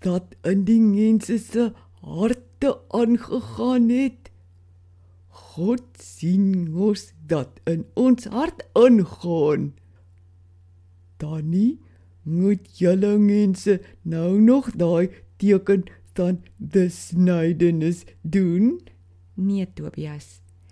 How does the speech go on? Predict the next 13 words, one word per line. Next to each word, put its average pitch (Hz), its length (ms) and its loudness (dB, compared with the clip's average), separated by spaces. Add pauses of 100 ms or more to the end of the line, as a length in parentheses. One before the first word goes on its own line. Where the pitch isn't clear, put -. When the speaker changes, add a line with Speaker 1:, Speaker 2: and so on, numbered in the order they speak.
(220)
Speaker 2:
Nadat 175 600 -8
Jesus 147 520 -10
aan 196 120 -4
die 190 160 -8
kruis 285 480 -4
gesterf - 500 -14
het - 240 -16
in 196 220 -4
ons 269 340 -2
plek, 320 460 -10 (400)
is 175 180 -8
dit 208 260 -10
anders. 202 680 -8